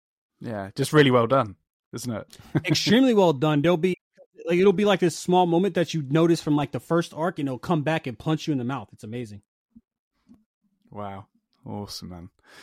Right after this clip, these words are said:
Speaker 1: And then, uh, what's the most meaningful comic to you?
Speaker 2: The most meaningful comic? Uh, I'm gonna say Yu-Gi-Oh! again, because like I said, that started my journey. That started my journey, really.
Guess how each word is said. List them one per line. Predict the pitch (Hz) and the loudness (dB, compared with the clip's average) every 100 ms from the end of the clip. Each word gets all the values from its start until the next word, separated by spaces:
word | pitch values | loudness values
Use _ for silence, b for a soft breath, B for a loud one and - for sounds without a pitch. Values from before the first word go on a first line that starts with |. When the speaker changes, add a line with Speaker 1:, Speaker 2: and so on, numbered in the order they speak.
| B - | B -2
Speaker 1:
And | 131 | 4
then, | 139 131 | 4 4
uh, | 127 | 4
what's | 139 156 139 | 6 4 4
the | |
most | 156 143 - | 2 2 0
meaningful | 127 131 127 120 110 101 98 - - | 0 2 2 0 -2 -8 -10 -12 -18
comic | - 104 98 - | -12 -10 -10 -14
to | - | -12
you? | 101 98 _ _ _ _ _ _ _ _ _ _ _ _ _ _ _ _ _ _ _ _ _ - _ _ - | -10 -12 _ _ _ _ _ _ _ _ _ _ _ _ _ _ _ _ _ _ _ _ _ -20 _ _ -6
Speaker 2:
The | 156 | -2
most | 180 202 - | -2 -2 -4
meaningful | 139 160 202 214 190 196 | -2 0 0 -4 -6 -8
comic? | 175 180 185 196 190 - _ - | -6 -4 -4 -4 -8 -10 _ -14
Uh, | 151 175 165 | -8 -6 -6
I'm | 170 254 | -4 -2
gonna | 277 | -2
say | 269 247 | 0 0
Yu-Gi-Oh! | 208 214 190 170 156 | -2 -4 -2 -2 -2
again, | 135 151 131 | -4 -4 -6
because | 123 - 131 | -8 -10 -8
like | 135 | -8
I | |
said, | 127 139 117 | -10 -10 -6
that | 160 185 | -6 -8
started | - 156 165 147 | -6 -2 -2 -2
my | 139 123 | -4 -6
journey. | 107 139 135 127 117 _ _ _ _ _ _ _ _ _ _ _ _ _ _ _ _ _ _ - | -10 -6 -6 -6 -10 _ _ _ _ _ _ _ _ _ _ _ _ _ _ _ _ _ _ -6
That | 190 | -4
started | - - 190 180 | -4 -4 -2 -2
my | 143 | -4
journey, | 123 139 143 127 | -6 -8 -8 -8
really. | 120 117 110 | -10 -12 -14